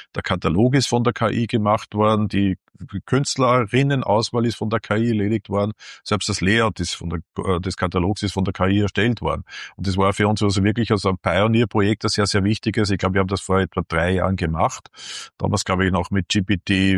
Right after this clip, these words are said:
äh, zwei oder drei. Und, äh, uns war klar, dass es einen Zeitstempel haben wird, nicht? Und, äh, und wir haben uns damals gedacht, ne, wir werden dieses Buch also nie, nie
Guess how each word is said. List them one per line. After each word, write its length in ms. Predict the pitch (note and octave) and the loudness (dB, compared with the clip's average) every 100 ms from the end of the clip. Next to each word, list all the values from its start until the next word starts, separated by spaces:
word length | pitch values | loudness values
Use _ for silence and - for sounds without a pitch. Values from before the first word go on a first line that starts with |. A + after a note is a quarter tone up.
| F2+ | 0
äh, 440 | F#2+ F2 F2 E2+ E2 | 0 0 -2 -2 -6
zwei 460 | - D#2+ F2+ B2+ A2+ | -6 -2 2 4 4
oder 160 | F2+ | 0
drei. 400 | E2+ D#2+ G2+ C3+ - - - - - - _ | -2 -2 0 0 -2 -14 -20 -20 -20 -20 _
Und, 480 | G#2 G#2 G#2+ G#2+ G2+ | 0 2 2 2 2
äh, 40 | |
uns 1000 | G#2+ G#2 G#2 G2+ F#2+ G2 F#2+ - G#2+ F#2+ | 2 4 4 2 0 -2 -8 -4 -4 0
war 120 | G#2+ | 0
klar, 280 | G#2 D#2+ A2+ | 0 0 0
dass 140 | C#3 A2+ | 0 -2
es 160 | G2+ | -2
einen 140 | G#2 - | -2 0
Zeitstempel 720 | - A2 - A2 B2 B2+ G2 | 0 -2 0 0 0 -2 0
haben 380 | F#2 A#2+ B2+ A#2+ | 0 -2 -2 0
wird, 200 | B2+ G2+ | 0 0
nicht? 180 | A#2 | 0
Und, 280 | A2+ G#2 - | 0 -2 -4
äh, 20 | |
und 480 | G2 G2 F2 - F#2+ | -2 -2 -4 -8 -2
wir 80 | G#2 | 0
haben 80 | A2 | 0
uns 80 | G#2+ | 0
damals 240 | G2+ G#2+ | -2 -2
gedacht, 380 | G#2 F#2 G#2 - | -2 -2 -2 -2
ne, 120 | G2 | 0
wir 120 | G#2 | 0
werden 160 | F#2+ G2+ | 0 0
dieses 260 | G2+ G#2 | -2 -6
Buch 220 | - A2 G#2+ | -2 -2 -2
also 180 | G2 | -2
nie, 140 | G2+ G#2 | -2 -4
nie 480 | G2 G2 G#2+ A2+ | -6 -4 -2 -2